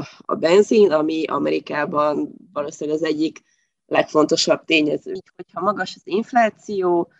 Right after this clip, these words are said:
hiába lett egy csomó új munkahely, az emberek azt fogják gondolni, hogy rosszul mennek a dolgok. Úgyhogy ez a része az, ami valószínűleg jobban tudta mobilizálni a republikánus választókat,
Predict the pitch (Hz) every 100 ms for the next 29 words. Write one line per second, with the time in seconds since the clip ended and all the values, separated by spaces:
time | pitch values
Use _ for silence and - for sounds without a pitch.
0 | _ 208 180 170 170 156 - - 147 -
1 | - - 185 170 147 156 - 160 208 240
2 | 208 202 185 185 _ _ _ _ _ 180
3 | 175 160 165 160 - 170 143 139 143 151
4 | 151 135 - 143 151 147 - 151 143 151
5 | 147 - 127 127 135 - _ _ - 127
6 | 139 123 - - _ _ _ 185 190 -
7 | 196 208 233 208 185 170 165 170 - 196
8 | 196 190 190 180 175 180 165 165 160 180
9 | 175 170 - 160 160 - 180 160 160 -
10 | 156 165 160 156 160 165 160 160 156 156
11 | 156 156 - 170 170 165 175 170 156 156
12 | 156 - - - - 160 175 202 - 220
13 | 214 - 233 233